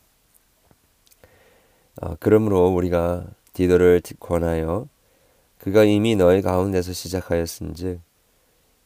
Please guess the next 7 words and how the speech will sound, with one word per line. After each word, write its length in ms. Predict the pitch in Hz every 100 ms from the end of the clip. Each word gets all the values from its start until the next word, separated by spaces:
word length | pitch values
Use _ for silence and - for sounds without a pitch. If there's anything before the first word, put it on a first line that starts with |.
| _
이 220 | - 110 110
은혜를 500 | 98 101 95 107 95
그대로 520 | - 87 85 80 110
성취하게 760 | - - 95 92 - 85 82 85
하라 400 | 82 80 80 80
하였도라, 640 | 85 85 85 - 85 82
하였노라. 540 | 82 87 87 80 82